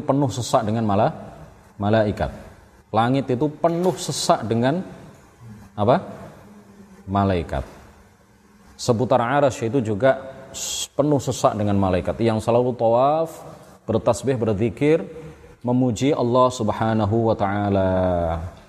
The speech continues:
La ya'lamu 'adadahum illallah. Tidak ada yang mengetahui jumlah para malaikat yang mengelilingi arasy kecuali hanya Allah Subhanahu wa taala, saking banyaknya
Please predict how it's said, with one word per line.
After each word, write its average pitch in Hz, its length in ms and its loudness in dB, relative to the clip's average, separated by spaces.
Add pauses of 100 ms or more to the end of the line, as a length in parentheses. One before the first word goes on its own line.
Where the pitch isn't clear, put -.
(720)
La 107 160 4
ya'lamu 117 500 2
'adadahum 110 680 2
illallah. 104 720 2
Tidak 104 160 2
ada 107 100 2
yang 113 140 2
mengetahui 110 400 2
jumlah 113 400 0
para 107 160 2
malaikat 107 480 0
yang 110 400 0
mengelilingi 113 500 2
arasy 117 540 -2 (640)
kecuali 110 340 2
hanya 107 480 -2
Allah 107 300 2
Subhanahu 107 680 0
wa 101 80 0
taala, 107 300 0
saking 117 420 -2
banyaknya 104 400 2